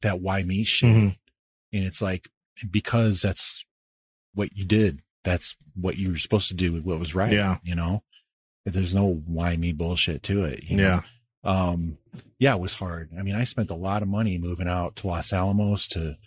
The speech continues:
Speaker 1: you know, do my part so I could cover, you know, the equipment and that,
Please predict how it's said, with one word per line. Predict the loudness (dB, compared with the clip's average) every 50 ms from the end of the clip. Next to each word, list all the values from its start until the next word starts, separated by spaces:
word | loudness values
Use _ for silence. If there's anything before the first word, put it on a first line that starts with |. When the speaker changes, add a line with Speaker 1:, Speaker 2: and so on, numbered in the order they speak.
| _ _ _ _ _ _ _ _ -10
Speaker 1:
you | -8 -6
know, |
do | -4 0 0 2
my | 2 2 0
part | -2 0 2 4 4 4 4 2 0
so | -2 -2
I | -2 -2
could | -2 -2 -4 -4 -4 -8 _ _ _ _ _ _ -2
cover, | 2 2 2 4 4 2 2 2 -2 -4 _ _ _ _ _ _ -8
you | -6 -4
know, | -4 -4 -4 -6 -8 -8 -10 _ -6
the | -4 -4 -4
equipment | -4 -2 0 0 2 2 2 0
and | 2 0 2 2
that, | 2 4 4 2 0 -2